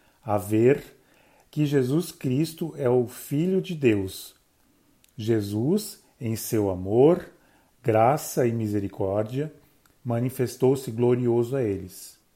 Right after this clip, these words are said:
E nós? Vemos? Compreendemos? Embora Jesus não ande fisicamente entre nós,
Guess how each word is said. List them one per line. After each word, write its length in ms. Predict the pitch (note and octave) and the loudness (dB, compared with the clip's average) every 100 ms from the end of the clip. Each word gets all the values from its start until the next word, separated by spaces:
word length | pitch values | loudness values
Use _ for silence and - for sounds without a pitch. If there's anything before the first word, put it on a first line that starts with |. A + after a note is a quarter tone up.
| _ | _
E 80 | G#3 | -2
nós? 580 | F#3+ A2+ G2 F#2 - - _ _ _ _ _ _ _ _ - | 0 0 0 -4 -14 -20 _ _ _ _ _ _ _ _ -12
Vemos? 760 | G2+ A2+ D3 G#3+ G#3 - - _ _ _ _ _ _ _ _ _ - | -2 0 2 -2 -4 -12 -18 _ _ _ _ _ _ _ _ _ -4
Compreendemos? 1300 | B2 C3 C3 A2 G2 F#2+ A#2 F3 D3 - - - _ _ - | -2 -2 -2 -2 -2 -2 -2 -2 -6 -10 -20 -20 _ _ -4
Embora 480 | B2+ C3+ E3+ G3+ | -2 2 2 2
Jesus 400 | D#3 B2 A#2+ C#3 | 0 -2 -2 -2
não 260 | C3 A2 G#2+ | -2 -2 -2
ande 220 | C#3 D3+ | -2 -4
fisicamente 680 | - C3 A#2 A2+ G#2 A2 A#2 | -6 -8 -4 -4 -4 -4 -6
entre 200 | F#2+ G2 | -8 -8
nós, 520 | F#2 G#2 D3+ D#3 - | -6 -6 -6 -10 -18